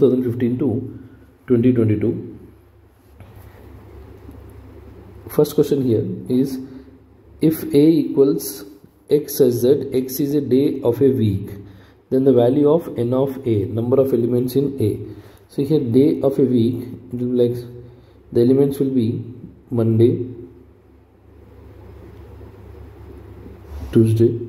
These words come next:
Wednesday, Thursday, Friday, Saturday and Sunday. So the total elements will be like, see, one, seven days already you know, but four, five, six, seven.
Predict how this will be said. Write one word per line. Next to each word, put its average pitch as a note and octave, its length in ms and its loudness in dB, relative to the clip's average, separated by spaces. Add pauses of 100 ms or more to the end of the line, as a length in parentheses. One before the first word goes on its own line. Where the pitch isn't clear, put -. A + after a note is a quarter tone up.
(300)
Wednesday, A2 600 0 (720)
Thursday, A2 460 0 (1000)
Friday, G#2+ 680 0 (280)
Saturday G#2+ 720 -2 (300)
and C3 200 -2
Sunday. F#2 360 -4 (800)
So - 160 0
the A2+ 80 4
total B2+ 240 4
elements C3+ 420 0
will B2+ 80 -2
be B2 80 -4
like, A#2+ 160 -2
see, B2 120 -2
one, A2+ 720 -4 (300)
seven C3 380 2
days A#2+ 220 2
already A2+ 280 0
you B2+ 80 4
know, G#2+ 120 0
but - 200 -4 (760)
four, A#2 320 2 (120)
five, A2 320 2
six, A2+ 360 -6
seven. - 540 -6